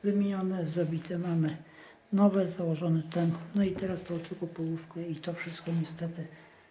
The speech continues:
Teraz będzie dużo roboty, ponieważ to wszystko trzeba skręcić pod nowa. No jest bardzo dużo pracy, ale co najważniejsze, mamy łożyska wymienione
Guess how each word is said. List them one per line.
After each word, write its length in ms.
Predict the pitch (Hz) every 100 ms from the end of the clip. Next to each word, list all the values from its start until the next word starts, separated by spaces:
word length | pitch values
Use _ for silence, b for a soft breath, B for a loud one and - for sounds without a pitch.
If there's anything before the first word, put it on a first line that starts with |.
| B _ _ _ _ - B B B -
Teraz 160 | 180 165
będzie 300 | 165 165 170
dużo 280 | 160 160 165
roboty, 500 | 165 165 202 196 190 - - - B B B B - -
ponieważ 380 | 170 170 170 160
to 160 | 160
wszystko 320 | 160 - -
trzeba 180 | 160 165
skręcić 480 | 160 - 180 170 156
pod 280 | - 170 170
nowa. 260 | 175 165
No 220 | 165 170 175
jest 220 | 170 - -
bardzo 260 | 190 160 165
dużo 220 | 151 151
pracy, 520 | 151 156 196 - 170 - - B B B B B -
ale 180 | 185
co 220 | 165 196 180
najważniejsze, 840 | 170 185 175 160 151 180 165 165
mamy 360 | 165 165 147 143 B B B B -
łożyska 360 | 165 170 - 156
wymienione 640 | 156 156 170 202 180 170